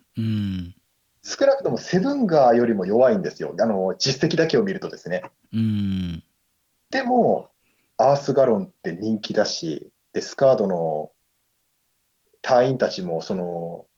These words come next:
Speaker 2: 魅力はしっかり話の中で描かれてる。これは、あの、強くかっこよく描くだけが、その、アースガロンやスカードの隊員たちの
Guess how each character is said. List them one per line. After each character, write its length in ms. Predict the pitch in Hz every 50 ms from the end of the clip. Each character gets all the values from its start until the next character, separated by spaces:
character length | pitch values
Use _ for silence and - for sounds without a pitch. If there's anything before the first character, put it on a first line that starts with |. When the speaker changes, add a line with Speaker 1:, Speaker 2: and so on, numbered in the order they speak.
| _ _ _ _ _ -
Speaker 2:
魅 120 | 107 120
力 240 | 131 135 127 - 135
は 80 | 123 117
し 180 | - - - -
っ 20 |
か 140 | - - -
り 100 | - 101
話 340 | - - 113 107 101 - 120
の 60 | 107
中 180 | 104 - 95
で 140 | 82 80 90
描 140 | 92 98 95
か 100 | - 95
れ 80 | 92 -
て 140 | - 73
る。 160 | - - - _ _ _ _ _ _ _ _ _ _ _ _ _ _ _ _ _ _ _ _ -
こ 180 | - - 214 233
れ 100 | 254 247
は、 300 | 247 254 226 202 - - - -
あ 80 | 135
の、 380 | 135 135 127 127 123 123 123 - _ _ _ _ _ _ _ _ _ _ _ _ _ _ _ _ _ _ _ _ _ _ _ _ _ _ _ _ _ _ _ _ _ _ _ _ _
強 340 | - - 247 277 285 -
く 140 | - - 107
か 160 | - - 147
っ 60 | - -
こ 120 | - 247
よ 80 | 247 233
く 100 | - 135
描 200 | 113 123 156 165
く 120 | 165 151
だ 100 | 135 127
け 120 | 127 127 113
が、 480 | 131 147 139 123 - - 76 - - _ _ _ _ _ _ _ _ _ _ _ _ _ _ _ _
そ 180 | - - 123 110
の、 420 | 110 104 104 98 98 95 - - _ _ _ _ _ _ _ -
ア 160 | - 135 139
ー 60 | 143
ス 120 | - 147 135
ガ 100 | 147 139
ロ 140 | 127 113 104
ン 60 | 98
や 280 | 90 87 82 76 73
ス 140 | - - -
カ 160 | - 143 135
ー 20 | -
ド 80 | 107
の 100 | 95 90
隊 220 | - - 117 113 117
員 80 | 113
た 80 | 113 98
ち 180 | - - 95 87
の 360 | 87 85 85 80 80 -